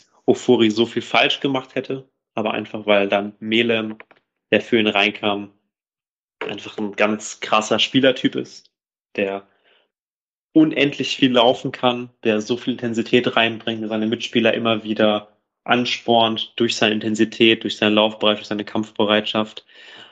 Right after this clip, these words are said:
und die dann halt mitzieht, und dann so ein Justwan vielleicht auch ein bisschen aufwacht,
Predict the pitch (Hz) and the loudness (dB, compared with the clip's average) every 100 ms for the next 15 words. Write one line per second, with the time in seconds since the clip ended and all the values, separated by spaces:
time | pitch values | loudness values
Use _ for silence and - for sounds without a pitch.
0 | _ - 104 107 104 101 101 117 131 131 | _ -4 2 2 2 0 0 2 2 2
1 | - 156 - _ _ _ _ _ 110 107 | -4 -4 -6 _ _ _ _ _ -10 -6
2 | 101 98 101 101 101 101 - 117 - 117 | -4 -2 0 0 0 -4 -2 -2 0 2
3 | 107 104 - 110 107 101 - 120 117 120 | 2 0 0 0 0 -6 -6 0 2 2
4 | - 117 117 - - | 0 -2 -2 -16 -20